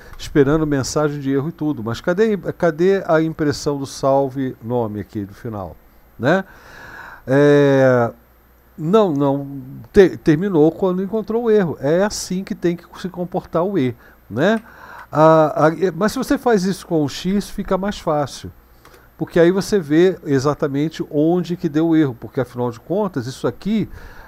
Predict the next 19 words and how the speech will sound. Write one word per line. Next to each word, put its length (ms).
é 100
um 100
comando 480
que 120
não 120
produz 500
saída 520
no 100
terminal. 520
Então 160
eu 40
não 100
sei 360
onde 260
que 80
aconteceu 720
essa 180
saída, 520
né? 260